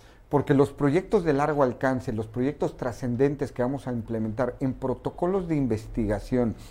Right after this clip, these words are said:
en técnicas policiales modernas de investigación del delito, en, eh, procedimientos de investigación ministerial,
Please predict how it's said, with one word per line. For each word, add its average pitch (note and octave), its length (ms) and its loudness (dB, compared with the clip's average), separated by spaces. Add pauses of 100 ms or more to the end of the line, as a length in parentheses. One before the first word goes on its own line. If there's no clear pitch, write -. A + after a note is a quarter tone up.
(200)
en C3+ 180 4
técnicas E3+ 680 2
policiales C#3 840 6 (320)
modernas C3+ 580 12
de B2+ 40 8
investigación A2 720 6
del A#2+ 180 8
delito, G#2+ 540 6 (640)
en, F3+ 400 12
eh, A#2+ 1040 12
procedimientos C#3 1200 8 (380)
de A2+ 500 8
investigación A#2 760 6
ministerial, C3 720 4